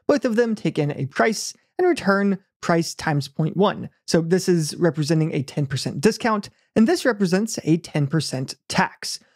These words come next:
So you might say, "Okay, I've been told not to repeat myself, not to repeat my code." So what I'm going to do is add another function that's going to be calculate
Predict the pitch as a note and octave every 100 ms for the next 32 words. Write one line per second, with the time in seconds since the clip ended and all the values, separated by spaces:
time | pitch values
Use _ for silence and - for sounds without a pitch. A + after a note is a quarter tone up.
0 | - - A#3+ A3 C4+ D4+ - F3 F3 G3
1 | - - E3 B3+ B3 G3+ F#3+ - _ -
2 | D#3+ F#3 - G3+ F#3+ - G#3+ D#3+ C#3 -
3 | - E3 F3 - - G3+ F#3 - F#3 E3
4 | C#3+ - B3+ D#3 - _ - A3+ B3 C#4+
5 | A#3+ G3 D#3 E3+ A#3 G#3+ A3+ - F3 F#3+
6 | E3 E3+ - D#3 - A#3+ A#3 - G3+ F#3
7 | F3 F3 - _ _ _ - - D3+ -
8 | A3 G#3+ G#3